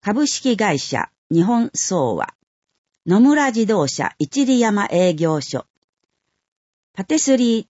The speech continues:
ラズリー。有限会社藤田電機協会。へっかい信用金庫。メナード刈谷新栄。対象。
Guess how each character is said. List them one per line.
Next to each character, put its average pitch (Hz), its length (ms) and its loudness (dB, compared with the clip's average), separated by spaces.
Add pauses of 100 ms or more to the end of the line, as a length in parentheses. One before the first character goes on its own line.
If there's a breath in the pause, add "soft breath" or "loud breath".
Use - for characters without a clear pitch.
ラ 175 180 -2
ズ 131 160 -4
リ 95 280 -10
ー。 - 40 -20 (1300)
有 277 220 2
限 254 320 4
会 165 220 -2
社 - 300 -6 (320)
藤 233 360 -4
田 - 220 -2
電 214 280 2
機 - 160 -10
協 165 380 -10
会。 101 220 -6 (800)
へ 208 100 0
っ 190 60 -8 (180)
か 277 140 0
い 254 220 0 (120)
信 262 420 4
用 226 240 2
金 127 260 2
庫。 - 320 -8 (560)
メ 190 160 4
ナ 247 300 4
ー 123 40 -2
ド 113 220 -4 (300)
刈 240 320 2
谷 240 120 0
新 220 260 -2
栄。 - 600 -4 (1700)
対 220 260 -4
象。 165 560 -6